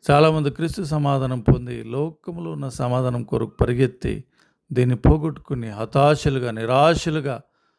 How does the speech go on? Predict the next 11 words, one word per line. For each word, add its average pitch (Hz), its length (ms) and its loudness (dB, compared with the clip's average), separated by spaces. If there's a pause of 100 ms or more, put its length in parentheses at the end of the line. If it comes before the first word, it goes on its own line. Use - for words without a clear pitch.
(480)
వారి 123 180 2
జీవితంలో 156 500 4
సమాధానం 131 520 0
లేదు, 113 200 0
కుటుంబంలో 160 760 2
లేదు, 123 320 2
సంఘంలో 170 600 4
వాళ్ళు 160 200 4
సమాధానంగా 139 580 -2
ఉండలేకపోతున్నారు. 120 920 -6 (1300)
దీని 123 260 0